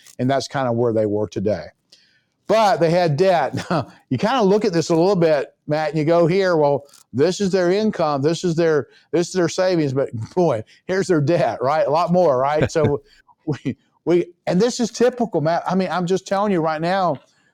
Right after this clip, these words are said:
we see this every single day. And the great thing about your family bank, ladies and gentlemen, is this. Think about this for a second. The more debt you have, the better it is. <laughs> It gets you out of debt faster, right? So we got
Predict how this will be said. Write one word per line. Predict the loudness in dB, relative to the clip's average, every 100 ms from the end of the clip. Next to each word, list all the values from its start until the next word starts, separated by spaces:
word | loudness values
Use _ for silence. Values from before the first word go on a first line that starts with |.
| _
we | -2
see | 0 0 2
this | 2 -2 -4
every | -2 2 0
single | 0 -2 0 0
day. | 2 2 2
And |
the | 0
great | 0 0 0
thing | 0
about | 0 0
your | 0 0
family | 0 -2 -2
bank, | -2 -2 -2 -4 -8 _ _ _ _ _ 0
ladies | 0 2
and | 0
gentlemen, | 0 0 0 -2
is | -2 -6
this. | -2 0 2 0
Think | 0 -2
about | 0 0
this | -2 -2
for | -2
a | -2
second. | 0 0 -2 -4 -10 -20 _
The | -4 0
more | 2 2
debt | 2 0 0
you | -2
have, | 0 0 0
the | 0
better | 2 2
it | 2
is. | 0 -2 -10 -6
<laughs> | -4 -4 -12 _
It | -2
gets | -2 0
you | 0
out | 2
of |
debt | 0 0
faster, | -2 -4 -4 -6
right? | -4 -2 -2 -2
So | -2 0 -2 -8 _ _
we | 0
got | 2 -2